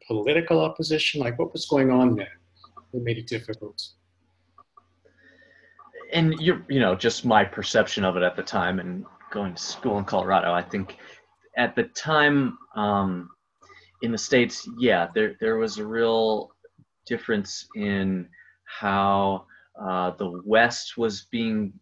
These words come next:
Speaker 2: treated in terms of resource extraction. Uh, the political environment at the time was very different. You know, we're, it was the Bush years, and environmental causes, um, were seeming to be at a low point.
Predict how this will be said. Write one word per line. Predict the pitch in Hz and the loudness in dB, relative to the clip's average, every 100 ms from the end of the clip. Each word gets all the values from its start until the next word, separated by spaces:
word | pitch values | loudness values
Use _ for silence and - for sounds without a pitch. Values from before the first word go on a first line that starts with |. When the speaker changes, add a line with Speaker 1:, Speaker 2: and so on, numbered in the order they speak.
| - | -12
Speaker 2:
treated | - - 123 113 117 | -8 -2 0 0 -2
in | 101 92 | -2 -8
terms | - 95 | -4 -6
of | 92 95 | -6 0
resource | 123 123 120 113 | 2 4 2 0
extraction. | 104 - 110 101 98 - 95 92 90 - - - - 90 | -2 -2 2 2 2 2 4 2 0 -10 -18 -18 -8 -2
Uh, | 85 85 87 82 - - | 2 2 0 -4 -12 -12
the | 87 | -8
political | - 123 151 139 127 | 2 6 6 8 6
environment | 113 110 107 104 - | 8 6 6 4 0
at | 98 | -4
the | 95 | -6
time | - 107 104 101 98 95 - - - - - - | -2 2 6 6 4 2 -8 -20 -20 -20 -18 -10
was | - | 0
very | 104 | 2
different. | 107 110 113 107 95 | 4 4 4 2 0
You | |
know, | 92 | -4
we're, | 90 90 - - _ _ | -4 -6 -10 -18 _ _
it | - - - | -10 -10 -14
was | - - 95 | -16 -8 -2
the | 90 85 | 0 4
Bush | 123 123 | 6 6
years, | 123 117 117 120 - - - - - - | 6 8 6 4 -4 -12 -20 -20 -20 -6
and | 95 92 92 92 - - | 0 2 2 0 -4 -2
environmental | 95 98 - 107 113 110 101 | -2 -2 0 2 4 4 2
causes, | - - 107 107 101 98 92 - - _ - 98 | 0 -2 2 2 0 -4 -8 -12 -20 _ -20 -12
um, | 92 92 - 87 - _ - _ | -8 -8 -8 -14 -20 _ -20 _
were | 104 101 | -6 -4
seeming | 95 - - - - 160 156 139 | -4 -10 -14 -16 -10 -6 -4 -4
to | 127 | -4
be | 120 | 0
at | 113 | 2
a | |
low | 98 104 101 | 2 0 -2
point. | - 101 85 | -2 -2 -2